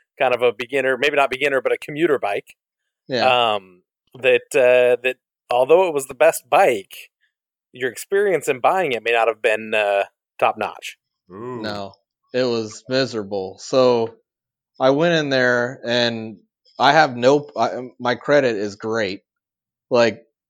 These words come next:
Speaker 2: I could have bought it with cash if I wanted to, right? There, so this was gonna be the easiest sale in the world. I
Speaker 1: Man.
Speaker 2: literally walk into this place.
Speaker 1: Bragging.
Speaker 2: Yeah, well, no, I mean,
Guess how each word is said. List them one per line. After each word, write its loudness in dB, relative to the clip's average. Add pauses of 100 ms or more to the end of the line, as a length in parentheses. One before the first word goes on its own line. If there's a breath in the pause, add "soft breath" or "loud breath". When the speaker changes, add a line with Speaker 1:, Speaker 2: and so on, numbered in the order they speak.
Speaker 2:
I 2
could 0
have 0
bought 4
it 0
with -6
cash -2
if -16
I -4
wanted -6
to, -8
right? -2
There, 0
so -2
this -6
was -8
gonna 0
be 0
the -2
easiest -2
sale 0
in -4
the -6
world. -4
I -2
Speaker 1:
Man. 0
Speaker 2:
literally 0
walk -2
into -4
this -8
place. -6
Speaker 1:
Bragging. -6 (540)
Speaker 2:
Yeah, 2
well, 4
no, 0
I 2
mean, -6